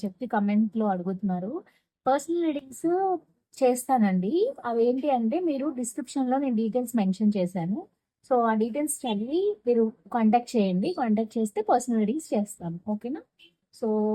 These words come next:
అది. ఇంకొకటి వచ్చేసి, ఆ, రీడింగ్స్ ఎందుకు చేస్తారు? అసలు రీడింగ్స్ మేము ఎందుకు చూస్తాము? ఆ, అందరూ ఈ రీడింగ్స్ చూడరు కదా,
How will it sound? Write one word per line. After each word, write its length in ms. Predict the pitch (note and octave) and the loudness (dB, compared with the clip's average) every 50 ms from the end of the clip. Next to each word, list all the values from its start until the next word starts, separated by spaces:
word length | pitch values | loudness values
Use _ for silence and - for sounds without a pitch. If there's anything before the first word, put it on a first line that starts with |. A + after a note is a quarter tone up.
| G#3+ G#3 - | -2 -4 -4
అది. 420 | G#3+ A3 G3+ G#3 D#4+ F#4 G4+ - - A#3+ | -4 -4 -4 -4 -6 -10 -10 -12 -10 -8
ఇంకొకటి 520 | A#3 G#3+ A3 A3+ A3+ C#4 C#4 D4 - C4 | -4 -2 -2 -2 -2 -4 -8 -8 -6 -6
వచ్చేసి, 600 | B3+ B3+ - - C4+ - - D4 C4+ C#4 E4 D#4+ - _ _ _ _ _ _ _ _ _ _ _ _ _ _ _ | -6 -6 -8 -20 -20 -16 -14 -14 -12 -12 -12 -14 -16 _ _ _ _ _ _ _ _ _ _ _ _ _ _ _
ఆ, 60 | A3+ A3 A3 A3 A3 A3 A3+ A3 G#3 A#3 | -4 -4 -2 -2 -4 -4 -4 -6 -6 -4
రీడింగ్స్ 400 | C#4 D4+ D#4+ F#4 F#4+ F4 - E4 | -2 -2 -2 -2 -4 -2 -2 0
ఎందుకు 400 | B3+ A#3 A#3+ B3+ D4 - - C#4 | 0 0 0 -2 -4 -2 -2 -2
చేస్తారు? 720 | B3 A#3 A#3 - - G#3+ G#3 G3+ G3 G3+ G3+ G3 G3 G3 _ _ _ _ _ _ _ A3 | -2 -2 -4 -4 -2 -2 0 0 0 -2 -2 -2 -4 -6 _ _ _ _ _ _ _ -18
అసలు 600 | G#3+ - A#3+ A3+ G#3+ A3 G#3+ G#3+ G#3 G#3 G3+ G3+ G3+ G3+ G3 G3 G3+ G3 - _ _ _ - A#3+ | -12 -4 0 2 2 4 4 4 2 2 2 0 -2 -2 -4 -4 -6 -8 -12 _ _ _ -10 -8
రీడింగ్స్ 380 | C#4 C#4+ D#4 D#4 D#4+ D#4 - | -6 -2 -2 -4 -4 -6 -8
మేము 160 | C#4+ C4+ A#3+ | -6 -2 2
ఎందుకు 260 | A3+ G#3+ A3 A3+ A3 G#3 | 4 6 6 6 6 4
చూస్తాము? 760 | A3 A#3 A3 G#3 - - A3 G3 F#3+ G3 F#3+ F#3+ F#3+ F#3+ - _ _ _ _ _ _ _ _ _ _ _ _ _ - A#3+ A#3+ A#3+ | 2 2 0 0 -2 -4 -4 -2 -2 -2 -2 -2 -4 -4 -8 _ _ _ _ _ _ _ _ _ _ _ _ _ -20 -18 -12 -12
ఆ, 60 | A3+ A3+ A3+ G#3+ G#3 G#3 _ _ _ _ A#3 | -12 -12 -12 -16 -20 -20 _ _ _ _ -14
అందరూ 600 | A#3+ B3+ B3+ C4 D4 D4+ D#4 D4+ D4 C#4+ C#4+ C4+ B3+ B3+ | -12 -6 0 2 2 2 2 0 -2 -4 -6 -8 -12 -12
ఈ 420 | A#3+ A#3+ A#3 A3+ A3+ A3+ A3 A3 G#3 | -12 -12 -12 -12 -12 -12 -10 -6 -4
రీడింగ్స్ 400 | A#3 A#3 A3+ A#3+ A#3+ A#3+ - A#3+ | -2 0 0 0 -2 -4 -2 -2
చూడరు 260 | A3+ A3 G#3 A3 G#3+ | 0 2 2 2 2
కదా, 260 | G#3 G3+ F#3 F#3 G3 | 0 0 2 2 0